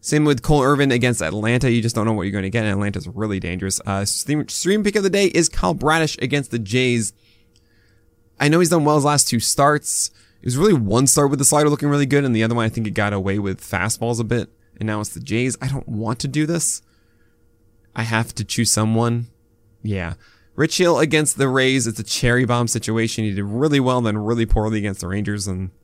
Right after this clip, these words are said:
now it's the Rays. Up to you. Mike Mayers gets Detroit. It's five innings at best, maybe. And Wade Miley is still ill, going against the Reds away from Cincy, and that's the best situation you can hope for, pretty much,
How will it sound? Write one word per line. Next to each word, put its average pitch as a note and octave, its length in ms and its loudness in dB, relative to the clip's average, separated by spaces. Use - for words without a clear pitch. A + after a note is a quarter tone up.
now G2+ 80 -4
it's G#2+ 120 -4
the A2 100 -4
Rays. A#2+ 560 -6
Up - 160 -6
to - 120 -6
you. F2+ 180 -6
Mike C3+ 200 0
Mayers C#3 360 2
gets C3 180 0
Detroit. G#2+ 580 -2
It's - 200 -6
five A#2+ 200 2
innings G#2 300 -2
at F2 100 -4
best, - 460 -4
maybe. F#2+ 420 -2
And A#2+ 180 2
Wade C#3 140 4
Miley C3+ 280 2
is A#2 200 2
still B2 260 2
ill, D#3+ 360 4
going B2+ 220 2
against A#2+ 340 -2
the A#2+ 100 -2
Reds B2 640 -2
away E3+ 220 2
from D3+ 160 -2
Cincy, C3 440 0
and A#2+ 100 0
that's D3 260 -6
the C3 220 -10
best D3 340 2
situation D3+ 560 0
you C3 60 -2
can C3+ 100 -2
hope D3 160 -2
for, A2 340 0
pretty D#3+ 220 -2
much, C3+ 420 -2